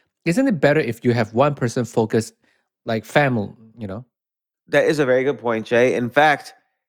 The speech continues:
Speaker 2: there's almost, but not quite, a precedent for this, uh,
Speaker 1: Oh,
Speaker 2: which
Speaker 1: really?
Speaker 2: is, to start off, Richard Nixon,
Speaker 1: Mm-hmm.
Speaker 2: uh, resigned as president in August of nineteen seventy-four. He was about to be impeached. He decided to resign instead. And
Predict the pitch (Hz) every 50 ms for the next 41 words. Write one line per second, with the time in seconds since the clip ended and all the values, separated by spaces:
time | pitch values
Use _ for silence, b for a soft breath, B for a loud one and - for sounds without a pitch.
0 | _ _ _ 135 135 131 - - _ _ _ 156 165 190 208 196 175 143 120 113
1 | 113 - - 131 123 135 143 147 143 - - 143 135 - 110 - - 98 - -
2 | 127 127 123 - 101 98 98 - - 98 98 98 107 107 - - - - _ _
3 | _ _ _ _ _ _ _ _ _ - 110 110 107 104 - 110 117 170 - -
4 | 123 117 117 113 113 101 - - - _ _ _ _ _ _ _ _ _ _ _
5 | _ _ _ - - - 170 160 147 120 113 - 165 175 - 180 143 147 143 127
6 | - - 120 107 113 117 117 _ _ _ _ _ _ - 127 110 107 123 - 117
7 | 113 107 107 117 113 - 131 127 131 131 135 127 127 117 - - 117 113 113 98
8 | 107 113 110 107 107 110 107 - 101 113 117 117 120 120 117 - 117 113 87 78
9 | 104 113 113 104 - 117 104 - 113 107 104 104 104 - 101 92 92 92 95 104
10 | 110 104 110 107 117 120 117 117 107 120 117 113 113 - 147 156 156 151 - -
11 | 120 110 101 104 - 123 113 110 95 110 107 107 101 92 107 107 104 98 98 98
12 | - - 95 82 78 - _ _ _ _ _ _ _ _ _ _ - 127 127 123
13 | 123 120 120 117 -